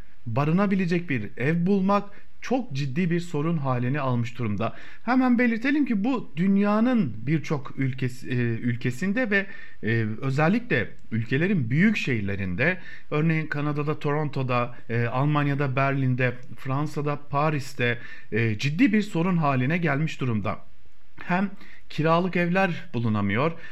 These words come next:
hem de bu var olan ki-, kiralık evler çok yüksek fiyatlardan kiralanıyor. Ve bu da ciddi bir şekilde dünyanın yeni bir tartışma konusuna doğru evrilmesine yol açıyor barınma sorunu.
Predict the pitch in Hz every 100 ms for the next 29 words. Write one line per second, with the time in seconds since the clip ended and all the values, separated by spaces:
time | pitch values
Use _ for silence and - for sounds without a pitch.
0 | - - - 156 262 240 117 117 - 123
1 | 147 208 254 180 110 107 - 120 - 110
2 | 98 143 190 160 104 123 190 - - -
3 | - - 240 247 139 160 160 - 180 196
4 | - 131 123 127 131 131 127 160 139 101
5 | - 101 92 95 95 90 - - - -
6 | 113 127 226 170 190 214 - - 135 131
7 | 160 208 196 - 110 101 95 101 104 127
8 | 139 139 190 214 139 113 135 190 170 170
9 | - 120 117 120 - 165 - 101 98 101
10 | 98 127 135 123 180 - - - 123 120
11 | 113 107 117 113 95 92 104 143 185 -
12 | - 107 123 117 107 95 - 85 87